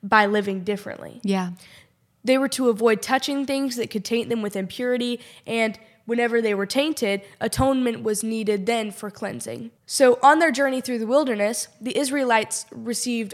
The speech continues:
Speaker 1: ongoing instructions about purity while in their camp. So it's helpful to remember that, like so many features of the law of Moses, these instructions are shadows of heavenly realities,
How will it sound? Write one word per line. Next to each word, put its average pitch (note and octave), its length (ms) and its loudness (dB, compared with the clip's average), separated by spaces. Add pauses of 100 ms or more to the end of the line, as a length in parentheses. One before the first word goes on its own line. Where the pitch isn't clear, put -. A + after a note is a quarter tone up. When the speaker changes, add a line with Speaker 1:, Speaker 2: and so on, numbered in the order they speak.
Speaker 1:
ongoing B3 520 2
instructions A3 800 -2
about G3 280 2
purity A#3 460 0
while G3 300 -2
in G3 140 -6
their F#3+ 120 -6
camp. A3 320 -4 (440)
So A#3+ 260 4
it's A#3 140 -6
helpful D#4 320 0
to C4 120 -4
remember B3 380 2
that, G#3 400 0 (180)
like A#3 220 4
so C#4+ 200 6
many C#4 200 4
features B3 340 -2
of G#3 140 -6
the G#3 100 -4
law F#3+ 320 0
of F#3+ 160 -6
Moses, A3 600 2 (280)
these C#4 240 2
instructions B3 640 0
are G#3 340 2 (160)
shadows B3+ 540 4
of - 140 -8
heavenly B3 540 0
realities, G#3 760 2